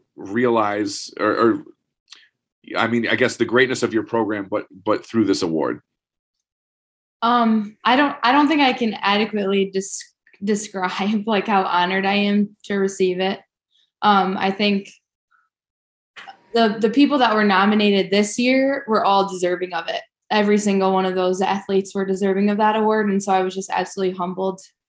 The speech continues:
Speaker 2: um, for sure. But yeah, to have Carissa win it, I don't know how long it was ago now, but, um, I mean, I grew up watching her 'cause my dad coached her for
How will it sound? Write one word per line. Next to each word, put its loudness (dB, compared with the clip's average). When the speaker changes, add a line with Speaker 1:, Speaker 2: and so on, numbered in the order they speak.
Speaker 2:
um, -4
for -4
sure. -2
But -2
yeah, 4
to 2
have 2
Carissa 2
win 2
it, 0
I 0
don't 2
know 0
how 0
long 0
it -6
was -2
ago -4
now, -2
but, -4
um, 0
I 2
mean, 2
I 2
grew 2
up 2
watching 0
her -2
'cause -4
my 0
dad 0
coached -4
her -2
for -2